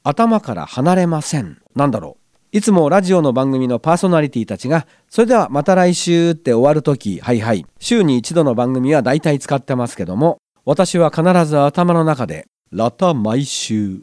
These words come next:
と言い直しています。そんなくだらないリクエストなんて無理ですよね。え、それを私が言えと、あのイブ・マサトウさんが低い声でね、「こなさん民番は」。それがオープニングで、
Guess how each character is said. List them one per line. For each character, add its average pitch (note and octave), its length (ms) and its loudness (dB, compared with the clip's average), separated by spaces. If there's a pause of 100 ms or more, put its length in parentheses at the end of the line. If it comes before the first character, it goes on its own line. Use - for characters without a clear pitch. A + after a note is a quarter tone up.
と - 220 0 (120)
言 C#3+ 120 0
い F#3 60 2
直 D#3 200 0
し - 100 -10
て G#2+ 100 -8
い D#2+ 100 -8
ま C2 100 -14
す。 - 460 -18 (320)
そ D3+ 160 -4
ん D3 120 0
な C#3 100 -2
く B2 140 -10
だ D3+ 100 0
ら E3 80 0
な E3 140 0
い D3 60 -2
リ - 120 -2
ク D#3+ 140 2
エ D#3+ 40 4
ス - 100 -4
ト D3 80 0
な A#2+ 80 -4
ん G#2+ 80 -6
て G2+ 160 -6
無 C#3+ 120 0
理 F3 80 2
で C#3 140 2
す - 120 -8
よ G2 140 -6
ね。 A#2+ 160 -4 (360)
え、 A#2 80 -6
そ - 140 -4
れ D#3 80 2
を D3 120 2
私 F#3+ 400 0
が F3+ 100 2
言 E3+ 140 2
え F3 100 4
と、 - 240 -12 (240)
あ D#3+ 100 0
の F#3+ 240 0
イ D3 100 2
ブ・ D#3+ 100 2
マ D3+ 120 2
サ C#3+ 140 -4
ト A2+ 160 -4
ウ G2 60 -6
さ D#2 140 -10
ん D2 60 -12
が D#2 80 -10
低 - 300 0
い C3+ 80 4
声 D#2+ 220 -6
で C#2+ 100 -10
ね、 B2 240 -2 (340)
「こ C3+ 140 -2
な F#3+ 140 2
さ A2+ 220 -4
ん D#2+ 200 -6
民 C3+ 300 -2
番 B2 280 -2
は」。 A2 220 -10 (240)
そ E3+ 140 -2
れ F#3+ 80 4
が E3+ 100 4
オ D3 100 2
ー - 40 2
プ B2+ 100 -4
ニ A#2+ 100 0
ン G#2+ 80 -2
グ F#2+ 100 -4
で、 D#2 200 -10